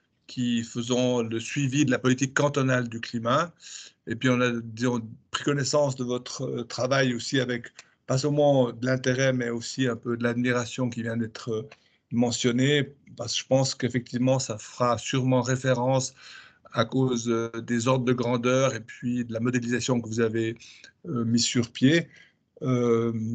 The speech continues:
donc on avait, dans un précédent contact avec certains d'entre vous, on s'est rendu compte qu'on avait une belle convergence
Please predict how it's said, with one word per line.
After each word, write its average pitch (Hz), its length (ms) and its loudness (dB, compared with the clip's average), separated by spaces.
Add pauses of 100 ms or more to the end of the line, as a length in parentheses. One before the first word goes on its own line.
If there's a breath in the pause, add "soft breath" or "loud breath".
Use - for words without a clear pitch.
(280)
donc 127 460 0
on 135 100 6
avait, 139 220 8
dans 127 240 4
un 127 160 4
précédent 139 540 0
contact 131 520 2
avec 120 280 -2
certains 127 340 -4
d'entre 127 220 -2
vous, 127 420 0
on 120 60 -8
s'est 127 140 -2
rendu 123 220 0
compte 131 240 0
qu'on 117 120 -4
avait 120 120 -2
une 117 240 2
belle 135 300 2
convergence 139 880 2